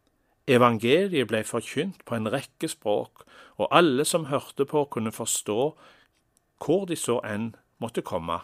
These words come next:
ifra. Med begeistring kan vi lese at på den første pinsedag ble tre tusen nye døpt og lagt til menigheten, og disse brakte evangeliet om Jesus Kristus med seg tilbake til sine land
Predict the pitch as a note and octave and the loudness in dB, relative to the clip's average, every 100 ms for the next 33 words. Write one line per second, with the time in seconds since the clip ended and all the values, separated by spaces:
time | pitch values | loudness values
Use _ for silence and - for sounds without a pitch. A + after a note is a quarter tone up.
0 | _ - - F#2+ - _ _ _ _ _ | _ -16 -14 -14 -20 _ _ _ _ _
1 | _ _ _ _ _ _ _ _ _ _ | _ _ _ _ _ _ _ _ _ _
2 | _ _ _ _ _ - B2 D#3 G3+ C#3 | _ _ _ _ _ 0 8 10 10 4
3 | D#3+ C#3+ D#3+ F3+ - C#3 A#2+ G#2 B2 A#2 | 2 6 6 6 0 0 0 0 2 2
4 | A#2+ B2 A#2 C#3 A2+ F#2 - C#3 C#3 A2+ | 4 4 4 6 4 2 0 2 2 2
5 | - A#2+ - A#2+ A#2 A2 D3 - - D#3 | -4 -6 0 2 2 0 -2 -2 -4 0
6 | C3+ G2 - B2 C#3+ A2+ - - - - | 0 0 -2 4 4 4 -2 -20 -20 -20
7 | - - _ - A#2+ B2+ - C3 E3 - | -20 -20 _ 0 2 2 -2 -2 -2 -4
8 | - B2+ C#3+ C3 A#2+ G#2 F#2+ G#2+ A2+ - | -4 -4 -4 -6 -4 -4 -4 -2 -2 -4
9 | - A#2 G#2+ F#2 - A#2+ A#2 F2+ F2 - | -8 -2 0 -2 -4 -6 -2 -4 -6 -8
10 | G#2+ G2 - F#2 - - - - - A2 | -10 -10 -10 -10 -12 -20 -20 -14 -6 2
11 | D#3 - G#3 G3 C#3+ - D#3 C#3+ C3+ B2+ | 2 2 0 2 2 0 -2 0 -2 -2
12 | A2 A2+ C3+ B2 A2+ G#2 - D3 - G2+ | 0 0 -2 -2 -2 -2 -4 -8 -8 -10
13 | G2 - A#2+ - B2+ E3 G3+ - F3+ - | -8 -8 -8 -6 0 0 0 -4 -6 -4
14 | D3+ D3 A2 F2+ - D#3+ E3+ D3 A2 G#2+ | -2 0 0 -2 -8 -8 -6 -4 -4 -2
15 | G2+ G#2+ | -2 -4